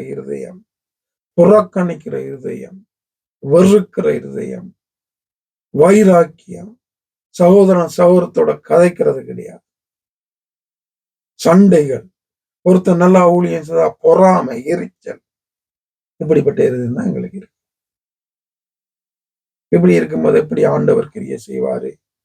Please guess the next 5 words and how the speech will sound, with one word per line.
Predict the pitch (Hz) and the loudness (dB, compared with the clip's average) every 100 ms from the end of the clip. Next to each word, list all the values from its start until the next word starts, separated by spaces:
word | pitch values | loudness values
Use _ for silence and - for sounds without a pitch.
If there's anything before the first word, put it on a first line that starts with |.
| _ _ _ | _ _ _
இதெல்லாம் | 156 165 180 175 | 0 2 2 2
மற்றவனுக்கு | 143 143 - 185 185 180 156 | -2 -6 -2 2 2 2 -4
சொந்தமான | - 156 156 151 73 71 | -8 -6 -6 -6 -6 -6
காரியம் | 73 67 69 69 | -8 -8 -12 -12
அல்ல, | 71 | -10